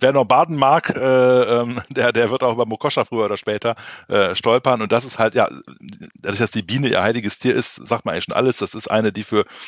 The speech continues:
für die Gemeinschaft einsteht, aber so, sag mal, dieses fleißige, äh, Arbeiten, Zusammenarbeiten und genauso wie eine Norbaden-Sippe durch die, durch die Lande zieht und gewissermaßen,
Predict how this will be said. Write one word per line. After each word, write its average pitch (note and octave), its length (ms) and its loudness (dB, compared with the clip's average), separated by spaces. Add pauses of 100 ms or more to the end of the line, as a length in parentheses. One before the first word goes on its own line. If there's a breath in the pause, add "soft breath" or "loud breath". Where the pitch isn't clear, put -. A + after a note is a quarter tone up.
(200 loud breath)
für - 80 -12
die G2+ 100 -4
Gemeinschaft A#2 500 0
einsteht, A#2 460 0
aber G2 160 0
so, G#2+ 100 -8
sag - 240 -8
mal, A2 100 -2
dieses G2 160 -12
fleißige, A#2+ 540 -2
äh, D#2+ 1040 -2 (100)
Arbeiten, A2 600 2
Zusammenarbeiten G#2+ 840 0
und G2 140 -10 (280 loud breath)
genauso B2 320 0
wie C#3 60 -2
eine C3 100 -4
Norbaden-Sippe B2 800 2
durch A#2 200 -4
die, A2+ 220 -8 (440 loud breath)
durch A2+ 140 -8
die A#2 140 -2
Lande C3 300 2
zieht D3 380 -4
und B2 220 -8
gewissermaßen, A#2+ 720 0